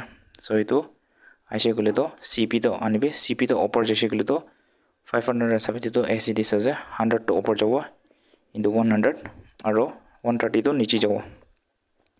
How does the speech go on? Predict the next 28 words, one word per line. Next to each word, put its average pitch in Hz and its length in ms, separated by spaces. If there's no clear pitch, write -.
জিৰ 113 120
জিৰ 117 200
কাটিবি, 131 260
থাৰ্টিন 139 340
ফৰ্টি 117 300
ফ'ৰ 120 140
যা। 117 80
So, - 80
the 117 140
answer 120 260
is 160 60
C - 20
P - 20
is 110 120
equal 120 260
to 151 60
four 135 240
hundred 113 320
and 160 220
forty 135 260
rupees. 113 320
Inga 117 220
aibo 107 280
answer 110 240
do. - 100
So 113 340
answer 117 240
is 147 240